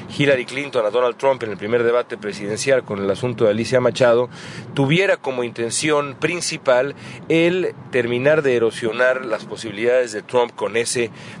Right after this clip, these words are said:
con ese demográfico, con las mujeres. Lo mismo que la filtración del audio misógino de Trump en aquel camión con el, eh, presentador de televisión,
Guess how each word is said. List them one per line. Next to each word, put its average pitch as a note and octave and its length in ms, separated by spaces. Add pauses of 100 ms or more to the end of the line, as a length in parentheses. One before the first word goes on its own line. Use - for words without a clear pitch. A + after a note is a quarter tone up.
(140)
con B2 180
ese B2+ 180
demográfico, F#2+ 640
con G2+ 160
las G2 160
mujeres. G2 640
Lo C3+ 180
mismo D3+ 480
que A#2 120
la G2 120
filtración A2 800 (380)
del A2+ 260
audio B2+ 640 (420)
misógino B2 840 (400)
de A2+ 480
Trump C#3+ 380 (340)
en G#2+ 120
aquel A#2+ 360
camión B2 560
con A2 240
el, G2 200
eh, F#2 300
presentador C#3+ 640
de C3+ 160
televisión, A#2 680